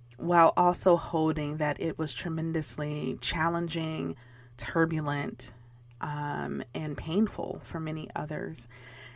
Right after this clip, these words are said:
And so today I want to talk about intentionality and almost have not even a year in, in review or recap, because I feel like I review <laughs> and recap all the time.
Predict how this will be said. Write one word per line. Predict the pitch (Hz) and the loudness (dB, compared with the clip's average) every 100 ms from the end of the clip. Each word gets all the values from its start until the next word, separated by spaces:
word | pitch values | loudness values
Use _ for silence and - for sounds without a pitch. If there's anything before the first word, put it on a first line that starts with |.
| - | 2
And | 208 214 | 4 6
so | - 226 214 214 214 208 - | 6 8 10 8 6 2 -2
today | - 233 190 202 277 277 | 0 2 6 8 8 6
I | - 190 | 6 6
want | 196 202 | 6 6
to | 202 | 4
talk | - 175 175 | 2 -4 0
about | 165 156 151 | 0 2 0
intentionality | 156 160 - 175 - 147 135 135 - 220 269 294 - - - - - - - - - - - - - | -2 -2 -2 -4 -2 0 2 2 2 2 0 -4 -12 -20 -20 -20 -20 -20 -20 -20 -20 -20 -20 -10 0
and | 180 175 170 165 165 - - - - - - | 2 4 4 2 -2 -6 -12 -18 -20 -4 10
almost | 208 262 320 262 240 226 - | 12 12 8 6 6 4 -2
have | - 190 180 180 180 175 - - - - - | 0 4 8 8 6 0 -12 -20 -20 -20 -4
not | - 349 480 | 4 6 10
even | 403 262 | 10 10
a | 175 | 6
year | 156 160 151 | 4 2 2
in, | 143 135 | 0 -4
in | - 160 | -2 -2
review | 151 147 147 143 143 | 0 -2 0 0 0
or | 143 | 0
recap, | 143 147 131 - - | 0 -2 -2 0 2
because | - 202 233 | 4 4 6
I | 226 | 4
feel | - 302 | 4 2
like | 285 233 | 4 4
I | |
review | 190 170 165 175 | 6 4 2 0
<laughs> | |
and | 175 170 | 2 0
recap | 170 165 - 175 - - | 0 0 0 0 0 2
all | 165 160 | 2 2
the | 139 | -4
time. | - - 151 - - | -6 -6 -4 -4 -6